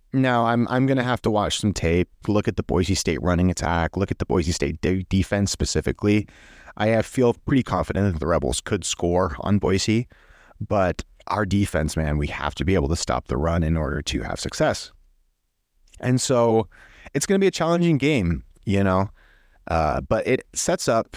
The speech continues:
you know, this weekend is a massive, massive, massive opportunity for the football program. And in order to take down the cre-,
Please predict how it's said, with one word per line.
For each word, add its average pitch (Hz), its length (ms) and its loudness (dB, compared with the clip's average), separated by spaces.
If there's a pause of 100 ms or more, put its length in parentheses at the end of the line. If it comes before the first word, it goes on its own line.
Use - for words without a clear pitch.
(160)
you 98 100 -2
know, 82 120 -2
this 127 200 -2
weekend 117 440 2
is 87 200 -4
a 85 140 0
massive, 95 720 0
massive, 87 340 0
massive 87 380 0
opportunity 80 560 -2
for - 160 -4
the - 80 -8
football 62 380 -2
program. 62 520 -4 (640)
And 95 680 0
in 104 160 0
order 135 240 2
to 127 80 -4
take 139 240 -4
down 131 220 2
the 120 60 0
cre-, - 180 -4